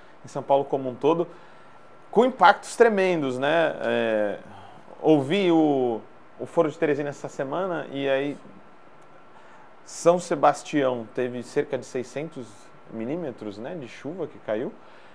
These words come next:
E feito, fazendo um cálculo, é uma vazão que é três vezes as cataratas do Iguaçu que caiu de água, uma coisa assim fantasticamente desesperadora.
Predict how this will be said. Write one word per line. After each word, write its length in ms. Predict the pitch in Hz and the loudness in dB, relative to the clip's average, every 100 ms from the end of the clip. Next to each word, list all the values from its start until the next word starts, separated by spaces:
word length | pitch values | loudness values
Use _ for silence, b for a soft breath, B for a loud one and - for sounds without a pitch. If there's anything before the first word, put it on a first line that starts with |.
| b b - - - | b b -20 -20 -6
E 420 | 143 147 139 120 - | 0 2 0 -2 -6
feito, 340 | - 180 196 147 | 4 6 6 4
fazendo 320 | 160 170 196 | 4 4 0
um 80 | 170 | 2
cálculo, 760 | - 165 214 - 170 151 143 | 10 10 10 8 4 6 6
é 140 | - 143 | 6 6
uma 240 | 165 165 | 6 4
vazão 500 | 151 147 131 151 175 | 6 6 6 0 0
que 100 | 165 | -2
é 20 | |
três 320 | 151 160 175 147 | -2 0 0 0
vezes 260 | 160 151 | -2 0
as 120 | 147 | -4
cataratas 560 | - 151 - 135 143 135 | -4 -2 4 4 2 -4
do 100 | 123 | -6
Iguaçu 680 | 135 135 127 - - 151 147 | 0 4 4 0 -6 -2 -2
que 60 | 117 | -4
caiu 200 | 127 120 | -4 -4
de 140 | 117 | 0
água, 240 | 113 110 110 | 0 0 -4
uma 140 | 113 | -6
coisa 280 | 113 139 143 | -4 -4 -2
assim 380 | 147 147 147 156 - b b b - | -6 -8 -8 -10 -14 b b b -20
fantasticamente 840 | - 151 147 156 - 160 151 151 | -6 0 4 2 4 0 0 -6
desesperadora. 920 | 147 151 156 - 180 170 151 156 127 | -8 -10 -10 2 8 10 10 8 6